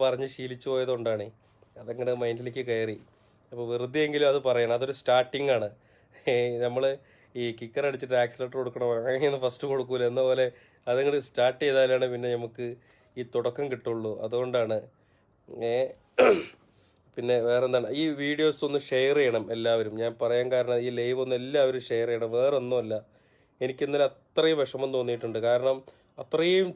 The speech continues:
ജനങ്ങൾ കൂടിയിട്ട്, അവര്, അവിടുത്തെ ആ ജനങ്ങൾ തന്നെ പറയുന്നു, "ഇവിടെ ഒരുപാട് നേതാക്കന്മാർ, ഒരുപാട് ഒരുപാട് സെലിബ്രിറ്റികൾ വന്നിട്ടുണ്ട്." പക്ഷേ ഇത്രയും ഒരു ജനക്കൂട്ടം അത് ജിദ്ദയുടെ ചരിത്രത്തിൽ ആദ്യമാണ് എന്ന് പറയുമ്പോൾ ആ കൂടിയ ജനങ്ങൾക്ക്, ഏഹ്, അവരൊക്കെ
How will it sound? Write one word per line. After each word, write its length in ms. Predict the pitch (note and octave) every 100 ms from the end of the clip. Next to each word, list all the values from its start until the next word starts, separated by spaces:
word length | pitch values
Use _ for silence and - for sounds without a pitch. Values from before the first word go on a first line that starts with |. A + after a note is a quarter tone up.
| -
ജനങ്ങൾ 320 | C#3+ C#3+ D3 C3+
കൂടിയിട്ട്, 360 | B2 A2 G2+ G#2+ - A#2+
അവര്, 180 | B2+ D3 - _ _ B2
അവിടുത്തെ 340 | C3+ C#3+ D#3+ D3+ C#3+
ആ 20 | C#3+
ജനങ്ങൾ 300 | C#3 C3+ D3+ D#3
തന്നെ 180 | D3+ D3 C#3
പറയുന്നു, 240 | C3 C3
"ഇവിടെ 120 | C3 C#3
ഒരുപാട് 360 | C3+ C#3+ D3+ D3+ C#3
നേതാക്കന്മാർ, 560 | C3+ C3+ C3+ C3 B2+ B2
ഒരുപാട് 300 | B2 C3+ C#3+ C#3
ഒരുപാട് 380 | C3+ C#3 C#3 C#3+ C3+
സെലിബ്രിറ്റികൾ 580 | B2+ B2+ C#3 C3+ C#3 C3+ B2
വന്നിട്ടുണ്ട്." 400 | A2+ A2 A2 G#2+ - _ _ _ _ _ -
പക്ഷേ 220 | C3+ D#3+ D3+ - C#3
ഇത്രയും 580 | - _ - F#3+ G3 E3
ഒരു 100 | E3 D#3
ജനക്കൂട്ടം 560 | D3 C#3 D3 C#3 C#3 C3+ C3+
അത് 100 | C3+ B2+
ജിദ്ദയുടെ 400 | C3+ C3 D3+ D3 -
ചരിത്രത്തിൽ 540 | C3+ C3+ - D3 - C#3
ആദ്യമാണ് 500 | C3 B2+ C3+ B2+ B2 B2 A#2
എന്ന് 140 | B2+ B2+
പറയുമ്പോൾ 420 | A#2 A#2 A#2 A2+ A2 - - _ -
ആ 20 | C#3+ C#3+
കൂടിയ 240 | C3+ C#3 C#3
ജനങ്ങൾക്ക്, 540 | B2+ B2+ C3+ C3 B2+ C3 B2 _ _ _ -
ഏഹ്, 220 | A#2 A#2 A2+
അവരൊക്കെ 380 | C3 C#3 -